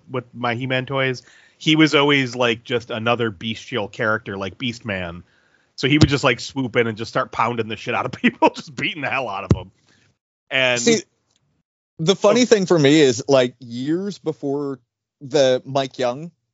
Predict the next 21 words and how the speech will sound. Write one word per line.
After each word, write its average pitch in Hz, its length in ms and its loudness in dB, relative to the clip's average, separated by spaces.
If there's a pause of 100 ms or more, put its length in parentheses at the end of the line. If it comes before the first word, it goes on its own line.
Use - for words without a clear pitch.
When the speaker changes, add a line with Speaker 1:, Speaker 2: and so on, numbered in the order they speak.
(140)
Speaker 2:
two 160 160 -6
thousand 135 340 -2
X 123 220 -6
He-Man, 175 440 -10 (420)
Speaker 1:
Mm-hmm. 151 200 -8 (540)
Speaker 2:
uh, 170 240 2
mine 185 560 -6
was 151 260 -6
basically 151 520 -8
Sean 123 280 -10
Connery. 139 420 -14 (1600)
Speaker 1:
Okay. 170 420 0 (440)
Speaker 2:
Like, 185 300 2
just, 196 300 -6 (140)
just - 300 -12
the 202 100 2
weird 180 340 -6
little 175 220 -6
beard 151 380 -8
he 156 180 -14
had, 110 420 -8